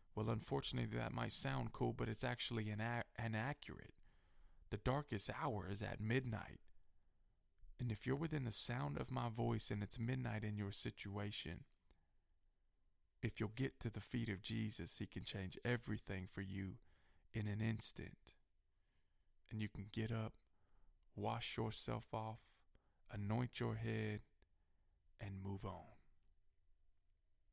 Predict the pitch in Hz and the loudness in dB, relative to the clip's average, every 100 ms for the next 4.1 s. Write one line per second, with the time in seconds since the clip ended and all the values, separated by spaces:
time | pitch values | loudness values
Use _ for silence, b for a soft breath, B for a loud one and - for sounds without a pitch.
0 | - - 135 110 - 101 98 95 95 95 | -4 4 6 6 2 0 0 0 -2 -4
1 | 92 90 90 - - - - - _ _ | -4 -2 -2 -4 -14 -20 -20 -20 _ _
2 | _ _ - - - - - b b b | _ _ -20 -20 -20 -20 -20 b b b
3 | b b - 131 123 110 - 104 104 104 | b b 0 2 4 2 4 4 4 2